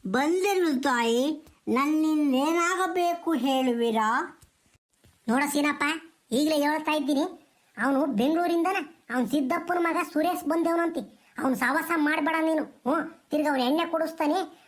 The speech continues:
Speaker 2: ಆ, ಅದನ್ ಕೊಡಿಸ್ತಾನೆ, ಇದನ್ ಕೊಡಿಸ್ತಾನೆ ಅಂತಾನೆ. ಅವನ ಜೊತೆಗೆ ಓದ್ಗಿದೀಯ, ಅವ್ನು ಸಹವಾಸ ಮಾಡಂಗಿಲ್ಲ ನೀನು.
Speaker 1: ಯಾಕಮ್ಮ, ಏನಾಯಿತು? ಏನಾದರೂ ತಪ್ಪು ಮಾಡಿದನೆ ಆ ಸುರೇಶ?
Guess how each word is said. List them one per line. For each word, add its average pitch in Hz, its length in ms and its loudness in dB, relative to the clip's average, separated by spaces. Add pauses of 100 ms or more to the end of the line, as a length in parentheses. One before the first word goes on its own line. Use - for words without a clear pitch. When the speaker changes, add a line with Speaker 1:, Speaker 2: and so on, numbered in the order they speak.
Speaker 2:
ಆ, 254 40 0 (640)
ಅದನ್ 302 260 0
ಕೊಡಿಸ್ತಾನೆ, 330 400 -2
ಇದನ್ 311 220 0
ಕೊಡಿಸ್ತಾನೆ 330 360 -2
ಅಂತಾನೆ. 330 580 -4
ಅವನ 254 160 2
ಜೊತೆಗೆ 277 300 -2
ಓದ್ಗಿದೀಯ, 320 540 0 (380)
ಅವ್ನು 220 160 -4
ಸಹವಾಸ 311 300 0
ಮಾಡಂಗಿಲ್ಲ 339 560 2
ನೀನು. - 480 -2 (500)
Speaker 1:
ಯಾಕಮ್ಮ, 254 480 0 (720)
ಏನಾಯಿತು? 294 1000 0 (260)
ಏನಾದರೂ 254 800 0
ತಪ್ಪು 294 380 -2
ಮಾಡಿದನೆ 240 640 2 (120)
ಆ 233 180 0
ಸುರೇಶ? 254 640 0